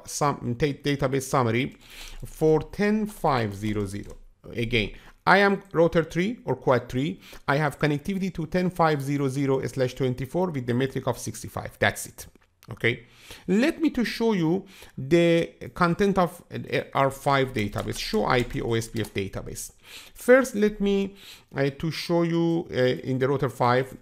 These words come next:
uh, show I P O S P F database. First, let me to show you the content of L S A type one. Show I P O S P F database, okay, router L S A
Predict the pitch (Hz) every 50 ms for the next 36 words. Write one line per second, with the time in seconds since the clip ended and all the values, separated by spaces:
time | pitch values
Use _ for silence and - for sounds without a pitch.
0 | - - 113 110 110 110 - - 135 127 131 123 113 113 110 - - 120 120 120
1 | 120 - 117 113 113 113 - - - 120 117 117 - 120 113 110 - 113 107 113
2 | 117 131 131 - - - - _ - - 208 196 - 190 175 170 - 170 160 -
3 | - 160 156 156 156 - - - - - - - - - 156 151 156 147 143 135
4 | - 139 127 117 117 143 131 127 143 131 - - 123 120 117 - 120 117 - -
5 | 113 101 101 - - 117 98 82 - - - - - - - - - - - -
6 | 226 220 - 143 135 123 - 123 113 - 135 139 123 113 - - 117 110 104 113
7 | 110 120 131 139 135 - 117 101 110 104 104 117 127 131 - - _ _ - 113
8 | 107 - 117 110 123 143 - - - - - - - - 127 123 131 151 175 190
9 | 208 202 190 160 123 - - 110 110 107 - - 104 101 104 110 - -